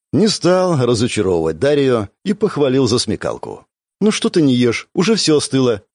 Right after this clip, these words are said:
Давай скажу, чтобы снова подогрели мясо". Я поблагодарил и предпочел доесть холодным. К окончанию обеда в столовую вошел Оди.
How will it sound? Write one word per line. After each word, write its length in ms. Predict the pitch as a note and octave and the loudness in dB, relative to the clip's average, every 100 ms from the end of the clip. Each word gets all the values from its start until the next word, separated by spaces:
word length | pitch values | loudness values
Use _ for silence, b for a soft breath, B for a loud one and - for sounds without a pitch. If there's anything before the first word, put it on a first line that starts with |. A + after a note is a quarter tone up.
| - | -4
Давай 240 | A#3+ A#3 | 2 2
скажу, 280 | - D#3 D3 | 2 0 0
чтобы 240 | - C#3+ | 0 -2
снова 240 | E3 E3+ A2+ | 0 0 0
подогрели 480 | C3+ C#3+ C3+ F#2 B2+ | 0 -2 -2 0 0
мясо". 440 | C3 - A#1+ - _ _ _ - | 0 -4 -10 -16 _ _ _ -4
Я 260 | - A2 | 0 0
поблагодарил 800 | A2 A2 G#2 G#2 F#2+ G2 A#2 C3+ | -2 -4 0 0 0 0 2 0
и 100 | C2+ | -2
предпочел 560 | - A#2 G#2+ F2+ - B2 | -4 -4 -2 -2 -2 -2
доесть 340 | F2 F2 F2+ | -2 -4 -6
холодным. 520 | - D2+ A1 A#1+ A#1 - _ _ _ _ _ | -4 -6 -8 -12 -20 -20 _ _ _ _ _
К 60 | - | -6
окончанию 600 | F2+ A#2 - G3+ G3 F3+ | -4 -2 0 2 4 2
обеда 360 | B2+ F3 F3 | 2 2 2
в 40 | C#3 | 0
столовую 500 | - B2 B2+ C3+ A#2+ | -2 0 2 0 0
вошел 360 | A#2+ - C3 - | -2 -2 -2 -2
Оди. 420 | C#3 C#2 C#2 | -4 -4 -14